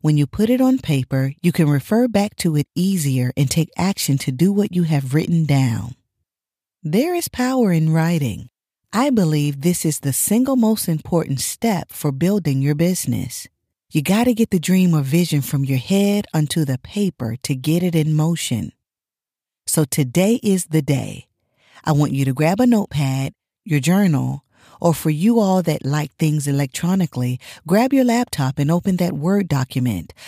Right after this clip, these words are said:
Jot down what you want. Like a mind dump, dump it out,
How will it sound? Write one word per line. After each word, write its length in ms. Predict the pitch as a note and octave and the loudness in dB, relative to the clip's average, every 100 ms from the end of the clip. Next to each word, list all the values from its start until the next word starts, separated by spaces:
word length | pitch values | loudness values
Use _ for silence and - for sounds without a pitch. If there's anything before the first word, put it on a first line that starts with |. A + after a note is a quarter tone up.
| - - | -20 -8
Jot 340 | B2+ G3 B3+ | 0 0 0
down 300 | G3 G#3 G#3 | 0 2 2
what 160 | F#3 - | 0 0
you 140 | F3+ | 0
want. 480 | F#3+ A#3 F3+ - - _ _ _ _ _ | 0 0 -2 -8 -18 _ _ _ _ _
Like 220 | F3 F#3 | -2 2
a 40 | A3 | 4
mind 380 | A3 A3+ A#3+ | 4 4 4
dump, 400 | E3+ D3 A#2+ - - _ | 2 0 -2 -10 -20 _
dump 360 | C#3+ D#3 F#3 B3+ | -4 0 2 2
it 100 | B3 | 2
out, 380 | F3 C#3+ D3 | 2 2 -2